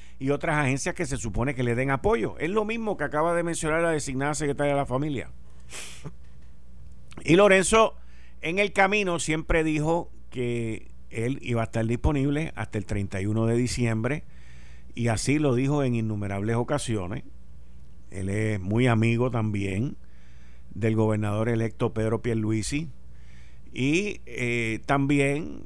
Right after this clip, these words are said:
era conocido de que el gobernador Pedro Pierluisi, pues, iba a designar a Carlos Mellado. Pero lo llamativo de todo esto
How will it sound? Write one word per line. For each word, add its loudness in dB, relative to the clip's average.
era -2
conocido 2
de 0
que -2
el -2
gobernador -2
Pedro 0
Pierluisi, 0
pues, -2
iba -2
a 0
designar -2
a -2
Carlos 0
Mellado. 0
Pero 6
lo 6
llamativo 2
de 6
todo 2
esto -4